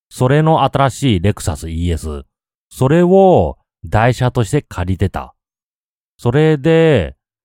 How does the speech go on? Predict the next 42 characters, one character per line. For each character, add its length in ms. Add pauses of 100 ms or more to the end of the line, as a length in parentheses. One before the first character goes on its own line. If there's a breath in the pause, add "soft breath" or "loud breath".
(240)
な 200
ぜ 160
か 380
そ 100
の 140
イ 320
ー 40
エ 40
ス 220
の 560 (200)
運 100
転 260
席 160
の 80
マ 160
ッ 160
ト 100
に、 440 (540)
レ 200
ク 100
サ 140
ス 100
の 260
ア 40
ー 20
ル 140
エ 60
ッ 60
ク 140
ス 140
の 480 (320)
前 280
転、 440
前 380
転 340
後 180
型 220
の 140
マ 140
ッ 120
ト 100
が 440